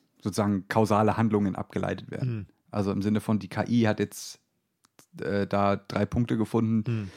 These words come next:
Speaker 1: Wir müssen jetzt, äh, sofort die Chemotherapie beginnen.
Speaker 2: Ja.
Speaker 1: Also ich denke, die, die Diagnostik ist da schon noch ein bisschen komplexer, als dass man das jetzt,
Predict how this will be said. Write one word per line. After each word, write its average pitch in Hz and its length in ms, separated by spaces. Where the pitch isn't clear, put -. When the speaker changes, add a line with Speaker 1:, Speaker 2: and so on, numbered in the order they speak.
Speaker 1:
Wir 107 100
müssen 120 280
jetzt, - 500
äh, 113 120
sofort 107 280
die 101 40
Chemotherapie 95 600
beginnen. 95 280
Speaker 2:
Ja. 110 80
Speaker 1:
Also 101 120
ich 95 80
denke, 107 360
die, 117 240
die 120 140
Diagnostik 123 640
ist - 200
da 123 80
schon 123 200
noch 120 100
ein 101 80
bisschen 123 260
komplexer, 113 480
als 107 240
dass 113 160
man 113 120
das 107 120
jetzt, - 280